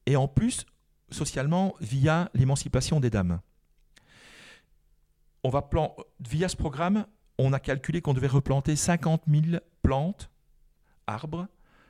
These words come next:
sur les, euh, cinq prochaines années. C'est en cours. On les a trouvés, ce sont des fruits. On a déjà planté toute une série, euh, à, à, en essai. Et donc, on, à la fois on travaille sur le social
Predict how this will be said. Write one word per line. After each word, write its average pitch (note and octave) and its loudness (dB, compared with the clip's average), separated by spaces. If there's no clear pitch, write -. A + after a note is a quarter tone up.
sur B2 -4
les, B2+ 2
euh, A2 0
cinq - -2
prochaines C#3+ 0
années. A#2+ 0
C'est - -4
en B2 4
cours. - -2
On G#2+ 4
les G#2+ 2
a G#2+ -2
trouvés, G#2+ -2
ce - -12
sont G#2+ -4
des G2 -2
fruits. C3 2
On A#2 0
a A2 -2
déjà A2+ -2
planté A#2 -2
toute - -2
une A2+ 2
série, A#2 0
euh, G2+ 6
à, - -4
à, - -2
en A2 4
essai. C#3 0
Et B2+ -2
donc, G3 0
on, D3 -2
à D3 0
la F3 4
fois - 0
on D3+ 0
travaille C3+ -2
sur B2 -4
le A#2 0
social C#3+ -4